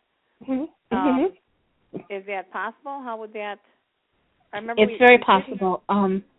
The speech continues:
Speaker 1: yeah, I, I have a friend. Her name is Franny Rubin. She also has a crystal bed. She lives here in Palatine,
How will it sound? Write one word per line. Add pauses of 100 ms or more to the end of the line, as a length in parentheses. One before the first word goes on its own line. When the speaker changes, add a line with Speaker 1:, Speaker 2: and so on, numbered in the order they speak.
(760)
Speaker 1:
yeah, (100)
I, (120)
I (100)
have
a
friend.
Her
name
is (140)
Franny
Rubin.
She
also
has
a
crystal
bed. (460)
She
lives
here
in
Palatine,